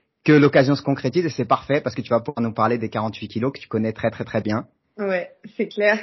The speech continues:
Speaker 2: Bah, écoute, euh, moi aussi, je suis très contente de faire ce podcast, euh, avec vous. Euh, ça faisait longtemps que j'avais envie de le faire, euh, surtout que j'aime bien le format, donc, euh, ça fait plaisir.
Speaker 1: Et la deuxième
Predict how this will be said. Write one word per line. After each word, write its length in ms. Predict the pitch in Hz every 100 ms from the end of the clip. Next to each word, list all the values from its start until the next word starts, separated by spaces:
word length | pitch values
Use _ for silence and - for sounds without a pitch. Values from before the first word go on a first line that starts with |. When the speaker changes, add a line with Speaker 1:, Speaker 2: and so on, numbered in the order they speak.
| 208
Speaker 2:
Bah, 280 | 214 214 208
écoute, 320 | 208 262 240
euh, 160 | 226 220
moi 140 | 233
aussi, 180 | 233 277
je 80 | -
suis 80 | -
très 220 | - 240
contente 400 | 262 240 254 254
de 80 | 226
faire 160 | 220 220
ce 60 |
podcast, 500 | 185 214 - 240 247 -
euh, 320 | 214 190 185 180
avec 340 | - 240 233 208
vous. 320 | 202 247 403 - _ - - _ _ _ _ -
Euh, 360 | 208 208 208 208
ça 100 | 214
faisait 140 | 208
longtemps 300 | 220 233 262
que 60 | 254
j'avais 180 | 247 220
envie 240 | 208 202
de 80 | 190
le 120 | 202
faire, 340 | 202 233 262 220
euh, 340 | 202 196 190 185
surtout 280 | 196 - 220
que 40 |
j'aime 180 | 202 196
bien 120 | 220
le 80 | 233
format, 420 | 208 196 190 240
donc, 220 | 196 190 -
euh, 300 | 185 170 165 175
ça 80 | 196
fait 120 | 196
plaisir. 340 | 202 185 160 - _ _ _ _ _ -
Speaker 1:
Et 120 | 139
la 100 | 147
deuxième 520 | 160 151 185 180